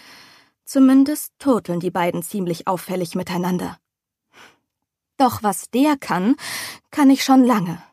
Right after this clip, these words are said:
Also gebe ich voller Inbrunst, so laut ich kann, den besagten Liedtext von mir. Gerade ist mir völlig gleichgültig, was die anderen von mir denken.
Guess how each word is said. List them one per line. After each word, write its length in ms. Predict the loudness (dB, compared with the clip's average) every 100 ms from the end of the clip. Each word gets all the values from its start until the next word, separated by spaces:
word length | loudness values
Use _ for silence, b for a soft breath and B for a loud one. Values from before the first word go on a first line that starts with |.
| _ _ _ _ _ _ _
Also 320 | 2 4 2
gebe 260 | 2 2 4
ich 260 | 0 -4
voller 380 | -4 2 4 4 0
Inbrunst, 720 | 2 2 2 0 2 0 -2 B B B
so 220 | 2 4
laut 440 | 4 2 2 -2 -6
ich 320 | -6 -6 -10
kann, 420 | -2 2 2 -2 -6
den 160 | -2
besagten 500 | 0 0 0 0 0
Liedtext 580 | 2 0 -4 -10 -12 -14
von 220 | -4 -2
mir. 260 | -2 -4 -6 _ _ B B B B B B B _
Gerade 440 | -4 2 2 2
ist 220 | -2 0
mir 160 | 0 0
völlig 560 | -4 -2 0 0 -4
gleichgültig, 880 | -4 2 2 0 -6 -6 -6 -8 -8
was 160 | -10 -8
die 120 | -4
anderen 380 | -2 -2 -4 -6
von 220 | -6 -4
mir 100 | -4
denken. 400 | -4 -6 -8 -16